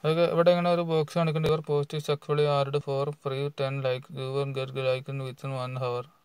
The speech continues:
അപ്പൊ ഒരു മണിക്കൂറിനുള്ളിൽ, ആ, നിങ്ങൾക്ക് നല്ല പത്ത് ലൈക്സ് ആ ഫോട്ടോക്ക് വരുമെന്നാണ് പറയുന്നത്. അപ്പൊ എന്തായാലും നമുക്ക് നമ്മുടെ, ആ, ഫോട്ടോ ഇപ്പോൾ ഒരു ജസ്റ്റ് ഒന്ന് ചെക്ക് ചെയ്ത് നോക്കാം. ഒന്ന് ലോഡ് ചെയ്യാൻ പറ്റും.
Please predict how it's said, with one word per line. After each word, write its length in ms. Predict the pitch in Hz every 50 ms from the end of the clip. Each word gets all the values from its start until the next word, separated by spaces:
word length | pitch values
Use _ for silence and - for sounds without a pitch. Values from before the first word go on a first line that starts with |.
| _
അപ്പൊ 240 | 143 135 143 143 139 -
ഒരു 160 | 139 143 147
മണിക്കൂറിനുള്ളിൽ, 760 | 156 156 147 147 143 151 147 151 151 147 143 147 147 147 147 151 - _ _ _ _ _ _
ആ, 80 | 143 147
നിങ്ങൾക്ക് 240 | 143 139 139 139 -
നല്ല 140 | 143 139 131
പത്ത് 140 | - 135
ലൈക്സ് 320 | 143 139 139 135 - - 147
ആ 120 | 143 139
ഫോട്ടോക്ക് 300 | 135 143 139 139 135 135
വരുമെന്നാണ് 500 | 139 135 131 131 135 135 139 143 139 135 127
പറയുന്നത്. 480 | 120 123 120 123 127 127 127 131 135 - _ - - _ - _ _ _ _ _ _ 143
അപ്പൊ 180 | 139 135 165 160
എന്തായാലും 260 | 151 151 151 143 139
നമുക്ക് 160 | 143 143 156
നമ്മുടെ, 280 | 165 139 143 143 - -
ആ, 120 | 131 135
ഫോട്ടോ 260 | - - 135 139 139
ഇപ്പോൾ 120 | 139 139 135
ഒരു 120 | 135 135
ജസ്റ്റ് 240 | 131 127 - - 139
ഒന്ന് 100 | 135 127
ചെക്ക് 260 | - 120 117 - -
ചെയ്ത് 140 | 135 135 127
നോക്കാം. 380 | 123 120 117 123 135 139 139 - _ _ _ _ _ _ _ _ _ _ _ _ _ _ _ _ _ _ _ _ _ _ _ _ _ - _ _ _ _ _ _ _ _ _ _ _ _ _ _ _ _ _ _ _ _ _ _ _ _ _ _ _ _ _ _ _ _ _ _
ഒന്ന് 160 | 139 139 135
ലോഡ് 100 | 135 139
ചെയ്യാൻ 240 | 139 135 127 127 123
പറ്റും. 220 | 120 117 120 160